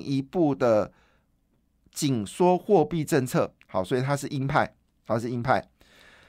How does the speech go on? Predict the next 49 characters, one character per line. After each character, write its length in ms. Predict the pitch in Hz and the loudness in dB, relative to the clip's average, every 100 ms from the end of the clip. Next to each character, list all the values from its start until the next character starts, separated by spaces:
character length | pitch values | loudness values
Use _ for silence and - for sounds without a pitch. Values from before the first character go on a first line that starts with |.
| _ _ | _ _
呃， 400 | - 139 135 131 | 2 4 6 4
这 160 | 135 190 | 2 0
是 360 | 190 175 160 - | 4 4 4 0
两 180 | 143 120 | 0 2
个 80 | 120 | 2
人 180 | 117 131 | 0 0
说 180 | 160 147 | 0 4
的， 220 | 123 110 | 4 2
一 80 | 175 | 2
个 180 | 190 | 0
比 100 | 175 | 0
较， 520 | - 170 147 131 120 - _ _ _ _ | 2 6 6 6 2 -4 _ _ _ _
比 180 | - 135 | -6 -6
较 240 | 135 208 180 | 2 4 4
中 240 | 185 190 | 2 0
性 240 | 185 165 | -2 0
啊， 140 | 110 82 | 0 0
一 80 | 135 | -2
个 180 | 143 123 | 2 2
比 120 | 117 | 0
较 200 | 110 131 | 0 0
鹰 220 | - 131 | 0 -6
派 220 | 127 127 95 | 0 0 0
啊， 140 | - - _ _ | -4 -12 _ _
所 180 | - 151 | -2 2
以 280 | 156 123 107 _ - | 4 2 -2 _ -6
可 160 | 123 | -4
能 380 | 117 120 135 143 - _ | -2 -2 -2 -6 -12 _
联 200 | - 156 | 0 2
准 220 | 190 156 120 | 4 0 0
局 220 | 120 123 | -4 0
的， 200 | 131 120 _ | 0 0 _
而 100 | 170 | 0
且 100 | 175 | 2
他 100 | 180 | 0
是 160 | 180 | 2
有 80 | 151 | 0
投 240 | - 127 139 | 0 -2 0
票 280 | 196 143 | 4 2
者 220 | - 92 76 | 2 -2 -2
哦， 120 | - - - _ | -2 -8 -20 _
所 200 | 165 180 | 2 4
以 200 | 151 120 | 4 0
他 280 | 139 151 151 | 0 0 0
应 140 | 170 165 | -2 2
该 240 | 160 156 | 2 2
是 160 | 147 170 | 0 0
会 200 | 160 135 | 2 0
投 400 | - 110 110 | 2 4 4